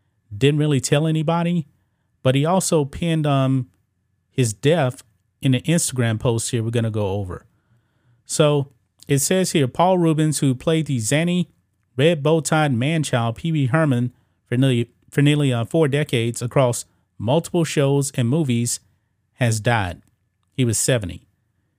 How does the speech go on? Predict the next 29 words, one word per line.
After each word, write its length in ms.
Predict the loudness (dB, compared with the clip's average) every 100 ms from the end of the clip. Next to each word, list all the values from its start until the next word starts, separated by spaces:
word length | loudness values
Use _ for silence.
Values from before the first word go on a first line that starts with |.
| _
His 160 | -4 -4
death 320 | 0 0 0
following 380 | 0 0 0 0
a 100 | -2
private 480 | -2 -2 0 0 -2
battle 320 | -2 0 -2
with 160 | -4 -4
cancer 560 | -2 -2 -2 -4 -4 -8 _ _ -4
was 200 | 0 2
announced 320 | 2 0 0
Monday 320 | 2 2 2
on 100 | 0
Instagram, 640 | 0 -2 -4 -2 0 -2 -4
accompanied 520 | -4 0 0 0 -2
by 180 | 0 -2
a 60 |
brief 480 | -2 -2 0 -2 -6 _ _ _
posthumous 640 | 0 0 2 0 0 0 -2 _ _
note 300 | -2 0 0
penned 280 | -2 -2 0
by 180 | 2 0
Reubens 520 | 0 0 2 0 0
himself. 760 | 0 -2 0 2 2 0 -8 -20 _ _ _ _ _ _ _ _ _
Um, 260 | 0 0 2
he 120 | 0
actually 240 | 0 -2
wrote 220 | 0 0
this, 180 | 0 -4
quote, 320 | 0 2 0